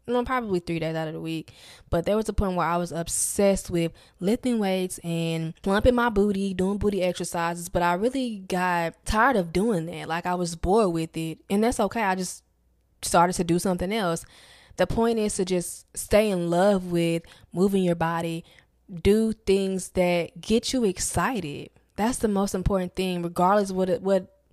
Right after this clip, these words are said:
I know right now, Pilates is trending. What, regardless of what is trending, do what makes you feel good.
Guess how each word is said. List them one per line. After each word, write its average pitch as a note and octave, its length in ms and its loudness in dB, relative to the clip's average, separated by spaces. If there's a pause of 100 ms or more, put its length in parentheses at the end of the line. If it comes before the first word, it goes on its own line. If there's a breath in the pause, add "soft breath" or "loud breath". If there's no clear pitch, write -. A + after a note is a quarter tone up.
(300 soft breath)
I G3+ 100 0
know G#3+ 300 6
right F#3+ 220 4
now, F#3+ 180 -2
Pilates G3+ 520 0
is G#3 140 -4
trending. G3 680 -2
What, G3 280 -2
regardless G#3+ 460 2
of G3+ 160 -2
what G3 300 4
is F3 200 -2
trending, D#3+ 640 -4 (360 soft breath)
do A3+ 140 2
what A#3+ 180 6
makes F#3+ 380 -2
you F#3 100 -4
feel E3+ 320 -4
good. D#3+ 380 -6